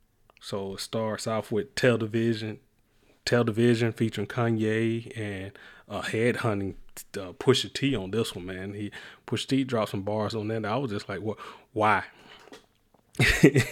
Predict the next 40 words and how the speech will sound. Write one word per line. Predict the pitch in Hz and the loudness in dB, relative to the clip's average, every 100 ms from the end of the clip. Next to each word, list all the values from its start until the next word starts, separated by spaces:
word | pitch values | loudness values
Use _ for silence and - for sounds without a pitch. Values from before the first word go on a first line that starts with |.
| 170 151 - - - - - - - - | 0 0 0 -14 -20 -18 -14 -12 -12 0
But | 127 | 2
I | 127 | 6
don't | 139 143 | 6 6
need | 156 160 | 4 2
to | 120 | 0
ask | 127 113 - | 0 0 0
why. | 110 104 | -2 -2
It's | - | -4
Pusha, | - 151 - 107 | 2 2 2 -2
man. | 101 104 117 123 - - - | -4 -4 -4 -6 -12 -16 -8
Like, | 98 104 | -4 0
he's | 120 127 | 0 2
gonna | 123 | 0
push | 123 135 123 113 | 2 4 4 6
buttons | 120 117 120 104 113 - | 6 6 4 0 0 6
<laughs> | |
and | 131 120 131 - | 6 6 0 4
every, | 123 117 117 104 | 6 6 4 0
on, | 113 | -4
on | 113 107 117 110 | -2 2 2 2
people | 123 117 120 117 | 2 2 2 2
and | 101 101 95 - - - | 0 -4 -8 -12 -16 4
touch | 139 127 | 6 8
on | 131 | 4
topics | 131 131 131 131 | 2 2 2 0
that | 123 127 | 0 0
you | 139 | -2
think | 131 127 104 | -2 -4 -2
just | 120 113 - | -2 -2 0
didn't | 110 127 135 | 2 4 4
even | 135 135 131 | 4 2 2
need | 131 | 2
to | 127 | 2
be | 117 | 2
mentioned. | 127 135 101 101 | 2 0 -2 -4
Like | 104 - - - - | -8 -10 -18 -18 -4
him | 127 127 | 0 2
calling | 135 123 123 113 | 4 4 4 2
out, | 117 117 117 | 0 -2 -2
uh, | 107 104 98 | -6 -6 -6